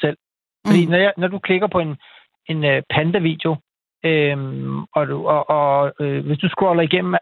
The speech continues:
Speaker 1: man ved jo, man scroller halvfems meter igennem om dagen med sine tommelfingre, typisk på de her platforme.
Speaker 2: Halvfems meter
Speaker 1: Og
Speaker 2: simpelthen?
Speaker 1: Ja,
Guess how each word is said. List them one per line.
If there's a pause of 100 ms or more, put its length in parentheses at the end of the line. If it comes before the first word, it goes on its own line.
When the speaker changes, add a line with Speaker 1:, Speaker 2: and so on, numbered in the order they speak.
(140)
Speaker 1:
man
ved
jo,
man
scroller
halvfems
meter
igennem
om
dagen
med
sine
tommelfingre,
typisk
på
de
her (120)
platforme. (220)
Speaker 2:
Halvfems
meter
Speaker 1:
Og
Speaker 2:
simpelthen? (640)
Speaker 1:
Ja,